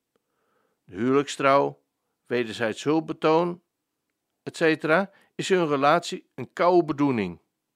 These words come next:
Waar liefde is voor elkaar, overschrijdt men spontaan alle minimale basisverplichtingen en geeft men zoveel meer als men maar enigszins kan. Daarom wordt gesed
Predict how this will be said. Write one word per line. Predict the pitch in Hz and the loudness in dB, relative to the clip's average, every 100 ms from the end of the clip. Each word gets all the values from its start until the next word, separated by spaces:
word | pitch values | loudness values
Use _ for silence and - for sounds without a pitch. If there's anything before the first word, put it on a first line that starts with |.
| _ _ _ _ _ _ _ _ _ | _ _ _ _ _ _ _ _ _
Waar | 104 113 | -4 0
liefde | 151 190 196 151 | 0 0 -2 -2
is | 180 - - _ | -2 -4 -16 _
voor | _ 156 | _ -2
elkaar, | 151 147 131 120 135 - _ _ _ | -2 0 2 2 2 -6 _ _ _
overschrijdt | 127 110 104 139 151 160 160 | -6 -6 -10 -4 2 2 0
men | 127 104 | -6 -6
spontaan | - - 202 202 175 147 160 165 _ _ - | -10 -4 -2 0 2 2 2 -6 _ _ 4
alle | 180 165 | 6 6
minimale | 123 127 185 208 196 180 180 160 | 2 0 0 0 0 2 0 0
basisverplichtingen | 156 151 143 135 - - 117 - 117 120 139 - - _ | 2 2 0 -10 -16 -10 -8 -8 -12 -12 -14 -20 -20 _
en | - 117 | -8 -6
geeft | - 170 170 | 0 0 0
men | 160 131 101 | -2 -4 -2
zoveel | 170 214 202 196 175 | 4 4 4 0 -2
meer | 156 143 120 95 _ _ - _ | 0 0 0 -2 _ _ -20 _
als | 139 139 | -8 -6
men | 147 127 | -4 -2
maar | 110 101 - _ | 0 -2 -4 _
enigszins | 175 170 165 - 165 - | -2 -2 -4 -6 -8 -6
kan. | - 104 87 _ _ _ _ _ _ _ _ _ _ _ _ _ | -4 -4 -4 _ _ _ _ _ _ _ _ _ _ _ _ _
Daarom | 120 135 127 123 151 _ _ | 2 4 4 0 -6 _ _
wordt | - 117 - | -14 -12 -8
gesed | - 175 160 143 - | -4 -2 -2 -4 -6